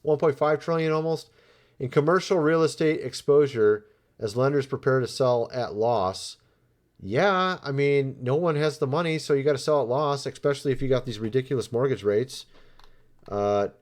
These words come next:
American banks are preparing to sell portions of the commercial real estate debt at loss. Although more, oh, yeah, they're talking about debt sales. Okay. Uh, although most deb-, debtors are up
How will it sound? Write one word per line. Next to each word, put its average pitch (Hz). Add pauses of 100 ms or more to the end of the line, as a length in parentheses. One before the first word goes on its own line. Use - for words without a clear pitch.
(160)
American 135
banks 123
are 120
preparing 123
to 101
sell 117 (100)
portions 165 (300)
of 135
the 131
commercial 147
real 143
estate 131
debt 120
at 110
loss. 101 (680)
Although 120
more, 123
oh, 104
yeah, 87
they're 92
talking 90
about 78
debt 78
sales. -
Okay. 95 (400)
Uh, 113
although 147
most 147
deb-, 135 (340)
debtors 127 (100)
are 120
up 139